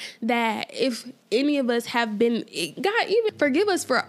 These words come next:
all of our sins, God. Thank you for your mercy, God. We say, "Have mercy on us." Thank you that your mercies, they're made new for us every single day. God, I just pray that every person, God, every single one of us,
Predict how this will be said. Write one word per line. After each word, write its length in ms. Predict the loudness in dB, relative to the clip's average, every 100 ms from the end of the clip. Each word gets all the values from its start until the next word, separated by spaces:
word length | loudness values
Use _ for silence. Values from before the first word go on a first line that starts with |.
| 0
all 260 | 2 4 2
of 80 |
our 180 | 2 0
sins, 460 | 0 0 0 0 -2
God. 460 | 0 0 -2 -6 -2
Thank 240 | -2 0
you 80 | -2
for 160 | -2 -2
your 220 | 0 -2
mercy, 500 | 0 2 2 -2 -6
God. 240 | -6 -4
We 80 | -4
say, 200 | -4 -6
"Have 260 | -4 -4 -2
mercy 500 | 0 -2 -2 -4 -4
on 300 | -4 -4 -4
us." 140 | -4
Thank 280 | -4 -2 -2
you 80 | -4
that 220 | -4 -4
your 100 | -4
mercies, 560 | -2 -2 -2 -4 -4
they're 160 | -2 -2
made 320 | -2 -4 -2
new 260 | -2 -2 -2
for 260 | -2 -2
us 200 | -2 -4 -4
every 380 | -2 0 -2 -4
single 460 | -4 -2 -2 0 -2
day. 420 | 0 0 2 0 -2 -8 0
God, 140 | 2
I 100 | 2
just 240 | 0 -6 -10
pray 320 | -2 0 0
that 260 | 0 -2 -2
every 260 | 0 -4
person, 540 | -4 -2 -2 -2 -4 -2
God, 320 | -2 -2 -4 _ _ -20 _ 0
every 340 | 2 2 0
single 640 | 0 -2 0 2 2 2
one 180 | 2 2
of 220 | 2 2
us, 300 | 0 0 -2